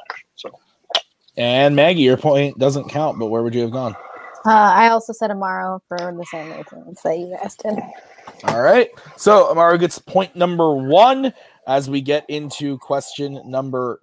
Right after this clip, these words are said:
Speaker 2: two. This one was drafted by Amaru. It's in the category of crime films. And the question is, what is the best line in the Ocean's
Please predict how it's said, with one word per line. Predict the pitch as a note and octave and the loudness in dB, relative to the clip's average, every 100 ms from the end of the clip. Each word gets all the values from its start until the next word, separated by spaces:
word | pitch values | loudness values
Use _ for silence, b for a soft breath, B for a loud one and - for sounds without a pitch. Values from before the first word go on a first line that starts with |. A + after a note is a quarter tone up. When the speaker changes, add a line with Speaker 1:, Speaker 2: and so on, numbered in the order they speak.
| _ | _
Speaker 2:
two. | - - B3 C#4 G#3 D3+ D#3+ b b _ | -16 -8 -4 -2 0 0 -2 b b _
This | C3 D3+ - | 0 0 0
one | D3+ C#3 B2 | -2 -2 -6
was | A2 C3+ A3 G3 C3 | -2 2 2 2 -4
drafted | A#2+ G#2 - G2+ | -4 -6 -8 -12
by | G2+ | -12
Amaru. | G2 G2 G2+ A2 | -12 -12 -10 -10
It's | A2 A2 | -10 -10
in | |
the | G#2+ G#2 | -10 -10
category | - A2+ A2+ A2 A2 A2 | -8 -6 -6 -6 -6 -4
of | A2 A2 G#2 - | -4 -4 -8 -16
crime | - - B2 D#3 F3 D3+ A#2+ | -20 -2 2 4 4 0 -4
films. | - A2+ D#2+ - F#2 - | -6 -6 -8 -16 -20 -14
And | A2 | -14
the | G#2+ | -14
question | - - C3 - - B2 A#2 | -8 -4 -4 -6 -10 -12 -8
is, | A#2 C#3+ A2 A2 - - _ _ _ _ _ _ _ | -2 0 0 -6 -10 -12 _ _ _ _ _ _ _
what | C#3+ G3 | 2 2
is | G#3+ | 4
the | F#3 A3 | 2 2
best | D3+ E3+ F3+ - | 4 4 2 -2
line | - B2 C3 C#3 E3 D3+ G#2+ F#2 F2+ G#2 _ | -10 -8 2 4 6 4 -2 -12 -18 -20 _
in | B2 B2 | -10 -8
the | A#2 G#2+ - | -8 -10 -4
Ocean's | C3+ D#3 - F3+ F3 F3+ F3+ - | 0 0 0 -4 -4 -4 -6 -6